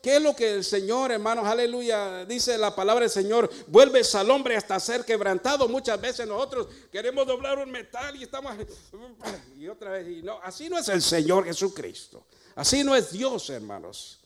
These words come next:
Dios no es así. Nosotros estamos y otra vez, y, y, y otra vez, y vuelves al hombre hasta ser quebrantado y dices, "Convertíos, hijos de los hombres."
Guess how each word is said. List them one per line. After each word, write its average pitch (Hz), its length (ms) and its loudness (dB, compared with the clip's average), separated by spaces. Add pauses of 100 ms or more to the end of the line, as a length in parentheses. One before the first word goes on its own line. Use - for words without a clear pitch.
(420)
Dios 220 240 12
no 269 140 6
es 240 100 4
así. 208 500 -2 (460)
Nosotros 240 360 0
estamos 247 300 0
y 202 160 -4
otra 240 240 -12
vez, 240 280 -14
y, 233 80 -20 (800)
y, 180 100 -20 (380)
y 156 40 -12
otra 220 280 -6
vez, 180 220 -2
y 123 200 -12 (360)
vuelves 247 480 8
al 196 160 8
hombre 247 280 10
hasta 180 260 2
ser 220 280 -2
quebrantado 175 640 0
y 170 60 4
dices, 190 360 0 (200)
"Convertíos, 175 840 6
hijos 147 300 -4
de 113 100 -4
los 110 200 -8
hombres." 233 800 -12